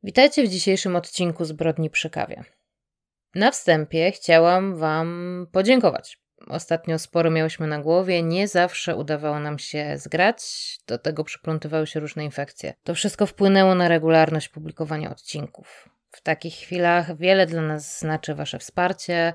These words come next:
i ciepłe słowa, które otrzymywałyśmy, i za to właśnie chciałam wam na wstępie podziękować. Przechodząc jednak do dzisiejszej sprawy. Myślę, że każdy z was tak ma, że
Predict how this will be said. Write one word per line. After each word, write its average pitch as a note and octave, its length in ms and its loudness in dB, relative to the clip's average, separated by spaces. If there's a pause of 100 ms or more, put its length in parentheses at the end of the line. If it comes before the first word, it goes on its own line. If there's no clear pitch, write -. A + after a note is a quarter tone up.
(160)
i A#3+ 100 -8
ciepłe F#3+ 300 0
słowa, E3 380 0
które D3+ 260 -4
otrzymywałyśmy, D3 960 -6 (140)
i D#3 420 -8
za D#3 120 2
to C#3 140 -6
właśnie - 440 -14
chciałam - 340 -10
wam C#3+ 180 -6
na C#3 80 -8
wstępie D3 500 -8
podziękować. C#3+ 720 -8 (140)
Przechodząc B3+ 540 4
jednak G3+ 280 0
do F3 100 -6
dzisiejszej D#3+ 440 -6
sprawy. - 480 -8 (400)
Myślę, D4+ 320 2
że B3 100 2
każdy G3+ 300 0
z F3 80 -8
was E3 260 -2
tak C#3 220 -6
ma, C#3+ 400 -2 (360)
że D#3 580 2